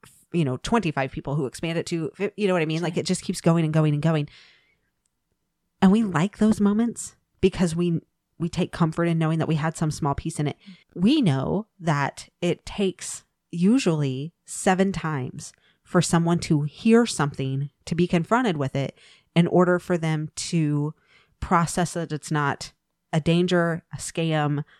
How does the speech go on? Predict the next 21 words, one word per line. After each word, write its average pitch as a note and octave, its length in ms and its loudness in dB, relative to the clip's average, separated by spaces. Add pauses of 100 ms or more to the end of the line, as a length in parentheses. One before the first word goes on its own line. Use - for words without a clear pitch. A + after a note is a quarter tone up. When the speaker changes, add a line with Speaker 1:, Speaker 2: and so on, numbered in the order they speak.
(220)
Speaker 1:
uh, C3 380 2 (280)
you E3+ 160 -2
know, C3 180 -8 (220)
all D3+ 100 -4
sorts D3 220 -6
of C#3 80 -4
things, - 360 -10
like, - 280 -4 (340)
that E3 200 2
it's E3+ 120 0
not F3 120 4
a D#3+ 40 2
bad D3+ 300 6
thing. - 260 -8 (680)
Seven G3+ 440 2
times D#3 520 0
to F3+ 120 2
be E3 120 4
confronted D3+ 420 2
with C#3 120 -4
something. - 380 -6